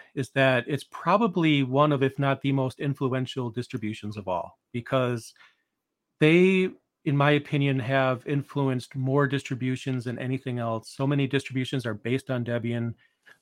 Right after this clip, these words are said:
Linux just wouldn't be Linux without Debian. I think, I think a lot of people will, will agree with that. Um,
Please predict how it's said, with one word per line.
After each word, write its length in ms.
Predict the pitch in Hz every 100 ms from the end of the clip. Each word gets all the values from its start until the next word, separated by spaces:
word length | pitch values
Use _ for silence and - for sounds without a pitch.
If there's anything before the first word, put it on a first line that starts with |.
| -
Linux 320 | 156 247 262
just 320 | - 170 -
wouldn't 280 | 135 156 175
be 140 | 151 135
Linux 360 | 127 123 117
without 260 | 139 117 98
Debian. 340 | 110 95 87
I 60 | 101
think, 240 | - 139 -
I 80 | 143
think 200 | 165 151
a 40 |
lot 160 | 139 135
of 80 | 135
people 260 | 143 131
will, 160 | 120 123
will 220 | 131 117
agree 220 | 104 120
with 140 | 107 107
that. 280 | 104 101 -
Um, 360 | 120 110 107